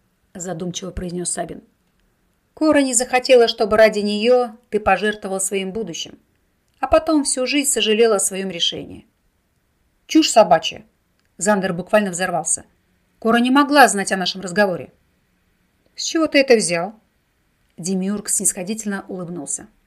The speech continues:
Я ведь тебе говорил, что вижу всех игроков своего мира.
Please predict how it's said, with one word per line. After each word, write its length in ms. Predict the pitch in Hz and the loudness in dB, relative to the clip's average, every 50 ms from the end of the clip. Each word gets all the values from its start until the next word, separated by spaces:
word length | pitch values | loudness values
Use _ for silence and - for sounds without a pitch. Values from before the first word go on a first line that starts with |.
| _ _ _ _ _ _ _ _ _ _ _ _ _ _ _ | _ _ _ _ _ _ _ _ _ _ _ _ _ _ _
Я 280 | 202 185 202 214 208 | -6 -2 0 0 2
ведь 140 | 202 208 202 - | 2 0 0 -2
тебе 180 | - 185 214 208 | -2 0 0 2
говорил, 640 | 196 214 208 208 226 240 254 277 269 214 147 - _ _ _ _ _ _ _ _ | 2 2 0 0 0 0 0 2 0 0 0 -4 _ _ _ _ _ _ _ _
что 240 | - - - - 202 | -20 -14 -8 -6 -4
вижу 320 | 190 208 208 190 180 196 | -2 0 0 0 -2 -2
всех 300 | 190 - - 277 262 - | -4 -2 -2 -2 -2 -4
игроков 440 | 220 180 175 175 180 180 277 277 269 | -4 -4 -2 -2 -2 -2 -4 -6 -6
своего 320 | - - 180 185 190 202 | -8 -10 -8 -8 -6 -6
мира. 360 | 220 208 180 165 165 - - | -6 -6 -6 -8 -8 -12 -18